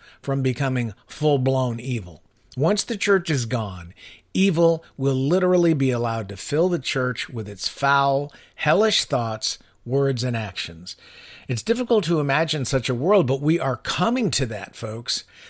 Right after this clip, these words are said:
This is what really is the Great Reset. Just look at how much is able to happen now, even with the church still here. So we're currently seeing a,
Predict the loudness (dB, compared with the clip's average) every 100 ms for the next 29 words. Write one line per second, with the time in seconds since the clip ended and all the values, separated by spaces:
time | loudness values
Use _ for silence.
0 | -4 2 6 6 6 4 4 4 8 8
1 | 8 6 4 4 2 -2 0 0 0 2
2 | 2 2 0 -4 -8 -16 -20 -20 -20 -18
3 | -2 0 2 0 2 0 2 2 2 0
4 | -2 0 0 2 0 0 -2 0 -2 0
5 | 0 0 2 2 2 -2 -2 0 0 -2
6 | -4 -4 -2 0 -2 0 0 2 2 2
7 | 0 0 -6 -8 -8 -12 -18 -20 -20 -20
8 | -20 -20 -6 0 2 2 0 0 2 4
9 | 4 4 2 2 2 0 -2 -6 -16 -20
10 | _ -6 0 0 0 -6